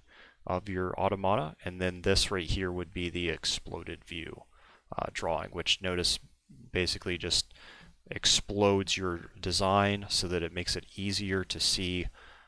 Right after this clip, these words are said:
uh, all of the parts individually, as well as how all of those parts kind of fit together, uh, to fully make your design. Okay, so we'll go ahead and get started by making this.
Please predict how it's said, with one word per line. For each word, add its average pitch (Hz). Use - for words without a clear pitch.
uh, 80
all 98
of 95
the 90
parts -
individually, 104
as 92
well 92
as 82
how 87
all 85
of 85
those 85
parts -
kind 80
of 78
fit -
together, -
uh, -
to -
fully 87
make -
your 85
design. -
Okay, -
so -
we'll 101
go 117
ahead 110
and 101
get 95
started 104
by 87
making 104
this. 135